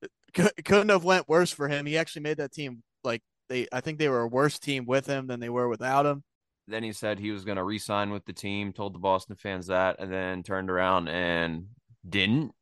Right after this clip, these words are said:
Speaker 2: <laughs> at all.
Speaker 1: Right.
Speaker 2: Which, uh, oh, and then he was too much of a pansy to show up to the game the first time they played against Boston on his new team.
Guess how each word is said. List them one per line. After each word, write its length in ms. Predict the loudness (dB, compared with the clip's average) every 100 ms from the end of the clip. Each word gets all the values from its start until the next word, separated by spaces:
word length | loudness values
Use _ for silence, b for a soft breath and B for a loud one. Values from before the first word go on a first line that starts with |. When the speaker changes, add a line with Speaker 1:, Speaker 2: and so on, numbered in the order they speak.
| -2
Speaker 2:
<laughs> 1300 | -2 0 0 0 2 0 0 _ -6 -6 -8 -20 0
at 200 | 4 6
all. 320 | 8 6 2 _ -12
Speaker 1:
Right. 320 | -2 2 2
Speaker 2:
Which, 100 | 4
uh, 380 | 4 6 4 2
oh, 200 | 2 4
and 100 | 4
then 100 | 2
he 80 | 0
was 120 | -2
too 120 | -4
much 240 | -2 -2 -4
of 80 | -6
a 80 |
pansy 440 | -2 0 0 -2 -4
to 60 |
show 240 | -2 2 2
up 140 | 2
to 100 | -4
the 100 | -6
game 400 | -2 0 0 -4 -10
the 80 |
first 240 | -6 -6 -4
time 200 | -4 -2
they 80 | -4
played 260 | -2 -2
against 320 | -2 -6 -4
Boston 380 | 0 0 -2 -8
on 60 | -10
his 120 | -6
new 160 | -6 -6
team. 300 | -6 -8